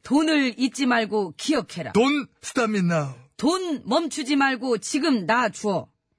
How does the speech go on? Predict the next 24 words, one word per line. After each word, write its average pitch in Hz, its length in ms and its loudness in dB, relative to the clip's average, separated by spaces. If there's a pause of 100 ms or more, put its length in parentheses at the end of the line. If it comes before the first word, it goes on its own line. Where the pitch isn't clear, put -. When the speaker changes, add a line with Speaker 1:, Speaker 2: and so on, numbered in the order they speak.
(320)
Speaker 2:
나는 233 360 4
여기서 226 320 2
돈을 233 300 2
줄 214 100 -6
테니 240 300 2 (600)
너는 240 300 4
거기서 254 280 0
털어보거라. 180 800 -2 (160)
Speaker 1:
부도덕하면 269 800 0
어때? 214 500 -2 (100)
일만 302 500 0
잘하면 214 520 -2
됐지. - 360 -4
Speaker 2:
극하면 277 440 2
됐지. 175 400 -2
Speaker 1:
그러면 254 540 0
됐지. 151 600 -14
Speaker 2:
잘 208 220 2
터는구나. 165 760 -2 (120)
매우 220 260 2
급조하도다. 180 920 -4
Speaker 1:
줘요, 247 460 -2
인제 156 500 -8 (100)
돈. 180 380 -4